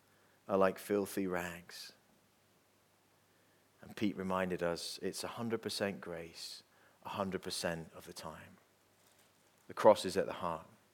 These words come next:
We're facing certain death, and Jesus went to the cross in order that we might have life, and life in all its fullness. We were naked, beaten, dead at the side of the road. God walked along the road.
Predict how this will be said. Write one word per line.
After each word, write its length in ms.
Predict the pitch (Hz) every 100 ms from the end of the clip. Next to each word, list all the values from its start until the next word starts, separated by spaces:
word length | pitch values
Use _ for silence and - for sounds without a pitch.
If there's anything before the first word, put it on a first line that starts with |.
| _ _ _ - - - - -
We're 160 | 123
facing 540 | 127 147 147 139 127 117
certain 380 | - 123 117 110
death, 480 | 117 90 - - - _ _ _ _ _ _ _ _ _ _ _ -
and 140 | 104
Jesus 440 | 113 127 107 98 110
went 200 | 110 104
to 80 |
the 80 | 104
cross 440 | - - 87 82 101
in 100 | 98
order 260 | 98 87
that 160 | 92 -
we 100 | 101
might 240 | 95 95
have 220 | - 95
life, 600 | 92 92 85 76 - - - _ _ - - -
and 120 | 107
life 300 | 113 110 -
in 100 | 107
all 320 | 101 113 113
its 180 | 104 -
fullness. 680 | - 104 92 - - - - - _ _ _ _ _ - _ _ _ _ _
We 140 | 123
were 100 | 123
naked, 520 | 120 127 131 - 98 90
beaten, 400 | 123 127 101 92
dead 280 | 120 120
at 100 | 120
the 60 | 113
side 360 | - 123 123 120
of 60 |
the 80 | 113
road. 500 | 98 92 80 76 - - _ _ _ _ _ _ _ - -
God 180 | - 113
walked 320 | 107 117 107
along 240 | 104 92 85
the 80 | 80
road. 460 | 80 78 80 -